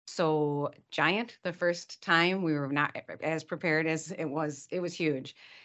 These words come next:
Um, so she had approached the parks, Matt, and, or Matt wasn't there yet,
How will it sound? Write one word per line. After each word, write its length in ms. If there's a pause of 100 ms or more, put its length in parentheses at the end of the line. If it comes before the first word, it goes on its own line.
(160)
Um, 540
so 720 (680)
she 340
had 120
approached 580 (160)
the 80
parks, 720
Matt, 340
and, 140 (120)
or 200 (100)
Matt 180
wasn't 260
there 140
yet, 300